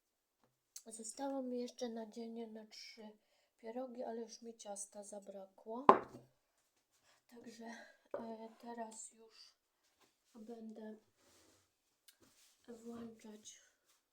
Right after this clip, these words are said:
e, teraz będę włączać, e, na gaz, wstawiać wodę w garnku. I jak woda będzie gorąca, jak będzie się gotować,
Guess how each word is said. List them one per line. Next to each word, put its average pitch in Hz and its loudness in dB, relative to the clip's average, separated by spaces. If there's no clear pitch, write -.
e, 233 -8
teraz 226 -12
będę 220 -8
włączać, 214 -10
e, 202 -10
na 208 -6
gaz, 202 -4
wstawiać 202 -10
wodę 196 -8
w 190 -16
garnku. 190 -12
I 233 -8
jak 226 -6
woda 208 -6
będzie 208 -6
gorąca, 214 -6
jak 214 -8
będzie 196 -6
się - -8
gotować, 208 -8